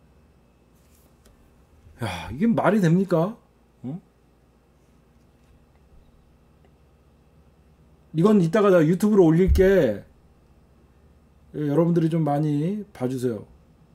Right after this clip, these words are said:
이 말이 돼요, 여러분들? 아니, 최성애 말 믿고 기소하고, 어? 압수수색했던, 어? 검찰이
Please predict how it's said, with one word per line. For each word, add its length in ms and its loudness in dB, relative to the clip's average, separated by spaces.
이 60 -2
말이 300 4
돼요, 180 6
여러분들? 420 2
아니, 460 4
최성애 440 2
말 200 6
믿고 640 4
기소하고, 840 4
어? 360 0
압수수색했던, 1040 2
어? 260 -2
검찰이 640 4